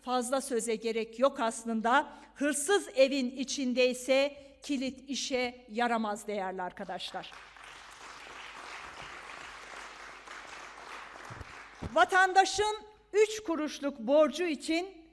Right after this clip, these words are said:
kapısına haciz gönderirler, traktörüne, malına el koyarlar, ümüğüne çökerler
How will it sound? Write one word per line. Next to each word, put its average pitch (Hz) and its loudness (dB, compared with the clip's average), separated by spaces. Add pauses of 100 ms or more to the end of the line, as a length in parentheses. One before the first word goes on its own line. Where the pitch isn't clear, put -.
(240)
kapısına 320 2
haciz 285 2
gönderirler, 226 0 (440)
traktörüne, 302 2
malına 262 2 (280)
el 311 6
koyarlar, 226 0 (480)
ümüğüne 285 2
çökerler 294 4